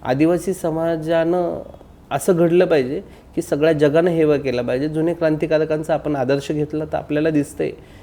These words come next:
की त्यांनी आदिवासींच्या रक्तात जी गोष्ट होती ती कोणाकडे नव्हती,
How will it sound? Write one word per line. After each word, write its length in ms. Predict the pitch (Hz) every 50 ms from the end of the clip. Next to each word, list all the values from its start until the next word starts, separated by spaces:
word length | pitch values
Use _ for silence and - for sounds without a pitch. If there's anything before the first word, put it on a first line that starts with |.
| - - - -
की 60 | 143
त्यांनी 640 | 139 - 147 147 143 151 156 165 175 180 180 170 - - - - - - - - - - - - - -
आदिवासींच्या 1120 | - 139 143 151 160 165 170 165 170 - 190 185 180 180 180 180 175 175 180 - 190 185
रक्तात 380 | 175 165 160 - - - 175
जी 180 | 165 151 160 175
गोष्ट 300 | 160 160 165 156 - -
होती 260 | 170 165 170 165 -
ती 120 | 170 175 175
कोणाकडे 420 | - 165 160 165 160 160 170 165
नव्हती, 400 | 160 151 135 117 107 - - -